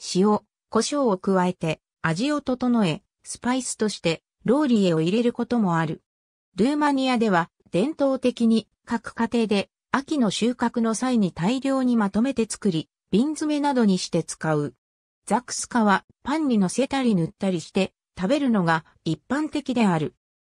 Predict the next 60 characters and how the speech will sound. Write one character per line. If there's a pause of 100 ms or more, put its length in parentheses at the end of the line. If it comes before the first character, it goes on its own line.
(220)
数
ヶ
月
ほ
ど
熟
成
さ
せ
る
と
味
が
良
く
な
る
と
言
わ
れ
て
い
る
が、 (220)
開
封
し
た
ら (220)
数
日
で
使
い
切
ら
な
け
れ
ば
な
ら
な
い。 (560)
ル
ー
マ
ニ
ア
で
は (180)
伝
統
的
に (180)
各
家
庭
で